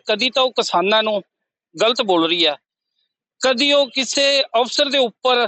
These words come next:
ਚੈਕਿੰਗ ਦੇ ਨਾਮ ਦੇ ਉੱਪਰ ਉਹਨੂੰ ਥੱਪੜ ਮਾਰ ਰਹੀ ਹੈ, ਜਦ ਕਿ ਉਹ ਅਫਸਰ ਦਾ ਰਾਈਟ ਹੈ, ਉਹ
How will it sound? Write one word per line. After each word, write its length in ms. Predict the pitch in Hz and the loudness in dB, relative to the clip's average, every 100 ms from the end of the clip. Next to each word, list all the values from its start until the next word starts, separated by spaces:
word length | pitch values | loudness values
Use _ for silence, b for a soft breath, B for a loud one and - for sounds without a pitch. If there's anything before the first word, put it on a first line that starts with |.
| - | -4
ਚੈਕਿੰਗ 380 | - 240 240 285 | -2 0 0 0
ਦੇ 100 | 269 | 0
ਨਾਮ 260 | 254 220 220 | 2 0 0
ਦੇ 80 | 247 | -2
ਉੱਪਰ 220 | 208 247 | 0 0
ਉਹਨੂੰ 180 | 262 262 | 0 0
ਥੱਪੜ 280 | - 226 220 | -2 -2 0
ਮਾਰ 200 | 185 160 | 2 2
ਰਹੀ 240 | 160 160 | 0 0
ਹੈ, 100 | 143 - _ _ _ _ _ _ _ | 0 -4 _ _ _ _ _ _ _
ਜਦ 260 | - 226 240 | -2 -2 0
ਕਿ 160 | 285 | 0
ਉਹ 120 | 294 | 2
ਅਫਸਰ 240 | 240 - 285 | 0 -2 -2
ਦਾ 140 | 285 | 0
ਰਾਈਟ 360 | 226 185 226 220 | 2 2 0 0
ਹੈ, 140 | 190 139 | 0 0
ਉਹ 220 | 220 | 0